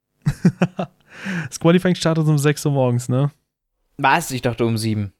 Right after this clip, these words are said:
Speaker 1: Oh, ja, ich guck noch mal. Äh, morgens sollte man, ja, okay, sieben Uhr. Ja, für
Speaker 2: Mhm.
Speaker 1: morgens, morgendliche Termine sollte man mir nicht trauen. Ich hab
Speaker 2: Das
Speaker 1: ja schon
Speaker 2: Rennen
Speaker 1: z-,
Speaker 2: ist um sechs.
Speaker 1: ich hab schon zweimal die erste Stunde von Suzuka verpennt, also.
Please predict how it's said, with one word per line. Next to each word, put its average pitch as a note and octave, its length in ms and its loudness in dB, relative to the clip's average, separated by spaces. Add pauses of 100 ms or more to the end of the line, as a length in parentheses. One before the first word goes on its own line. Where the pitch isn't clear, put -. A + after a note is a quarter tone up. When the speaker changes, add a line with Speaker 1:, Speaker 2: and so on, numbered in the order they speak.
(1040)
Speaker 1:
Oh, - 80 -8
ja, - 140 0
ich D3+ 140 -2
guck - 180 -4
noch A2 100 0
mal. A#2+ 240 2 (880)
Äh, C3+ 100 0
morgens E3+ 440 6
sollte D#3 200 4
man, D3+ 480 2
ja, D3+ 160 4
okay, C#3 240 2
sieben A#2+ 280 2
Uhr. A2 180 2 (480)
Ja, B2+ 140 2
für C3 140 -2
Speaker 2:
Mhm. B2 60 6
Speaker 1:
morgens, C#3+ 840 2
morgendliche C3+ 920 4
Termine B2+ 400 2
sollte A#2 260 0
man A2 140 2
mir G#2+ 120 2
nicht G#2+ 180 -2
trauen. G#2+ 300 -8 (640)
Ich - 100 -8
hab A#2+ 60 0
Speaker 2:
Das A#2 140 2
Speaker 1:
ja B2+ 80 2
schon A#2+ 80 2
Speaker 2:
Rennen A#2+ 260 0
Speaker 1:
z-, G#2+ 80 0
Speaker 2:
ist G2+ 120 -4
um G2+ 120 -2
sechs. - 380 -4 (680)
Speaker 1:
ich B2+ 160 0
hab B2 80 2
schon B2 200 0
zweimal B2+ 600 2
die B2 100 0
erste B2 260 0
Stunde B2 260 -2
von A#2+ 200 -2
Suzuka A2+ 400 -2
verpennt, A2 440 -2
also. A2 360 -4